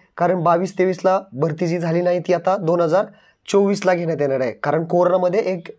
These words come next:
गॅप पडला होता. आता इथे पहा, दिनांक पाच तीन दोन हजार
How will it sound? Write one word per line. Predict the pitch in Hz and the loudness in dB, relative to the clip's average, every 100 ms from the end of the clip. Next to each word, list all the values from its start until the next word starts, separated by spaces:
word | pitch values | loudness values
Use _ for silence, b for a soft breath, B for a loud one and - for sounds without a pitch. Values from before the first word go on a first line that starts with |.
| 139 | -2
गॅप | 151 165 160 | 0 0 0
पडला | 160 160 | 0 0
होता. | 127 117 110 B B B | -2 -4 -8 B B B
आता | 143 | -2
इथे | 175 - | -2 -2
पहा, | 175 165 214 B B | 0 0 -2 B B
दिनांक | 143 180 185 180 175 - b b b b b b _ | -2 2 2 2 0 -2 b b b b b b _
पाच | 196 214 214 - - | 2 2 -2 -10 0
तीन | 202 196 | 0 2
दोन | 170 190 | 2 2
हजार | 185 165 180 | 2 2 2